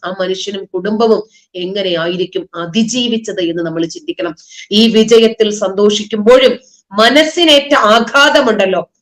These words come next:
ഒരടി കിട്ടിയാൽ അത് മായും. ചില വാക്കുകൾ, ചില വിമർശനങ്ങൾ മായില്ല. അദ്ദേഹം പറയുന്നു, "ഞാൻ ഇനിയും മുരളീധരനെ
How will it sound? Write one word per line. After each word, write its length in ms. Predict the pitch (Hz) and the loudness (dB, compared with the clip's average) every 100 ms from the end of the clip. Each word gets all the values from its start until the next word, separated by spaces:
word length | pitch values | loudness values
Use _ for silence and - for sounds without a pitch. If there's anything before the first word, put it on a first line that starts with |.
| - | -10
ഒരടി 540 | 196 202 185 185 185 | -6 -4 -4 -2 -2
കിട്ടിയാൽ 440 | 262 226 214 196 185 | 0 -2 -2 0 0
അത് 120 | 175 | -4
മായും. 500 | 170 165 180 220 208 - _ _ _ - | -6 -2 0 0 -2 -6 _ _ _ -8
ചില 180 | 180 | -6
വാക്കുകൾ, 540 | 185 170 190 202 202 185 | -4 -4 -6 -6 -4 -4
ചില 220 | - 175 | -4 -6
വിമർശനങ്ങൾ 840 | 170 190 233 254 269 254 233 190 - | -4 -4 -2 -2 -2 0 0 -2 -2
മായില്ല. 320 | 180 185 180 170 | -4 -2 -2 -4
അദ്ദേഹം 280 | 170 170 - | -6 -10 -10
പറയുന്നു, 340 | 175 190 202 - _ _ _ 196 | -6 -4 -4 -8 _ _ _ -2
"ഞാൻ 200 | 220 226 | 0 2
ഇനിയും 340 | 233 262 247 _ _ - | 2 0 -6 _ _ -6
മുരളീധരനെ 840 | 196 208 233 233 226 226 226 185 | -2 2 2 2 2 2 0 -2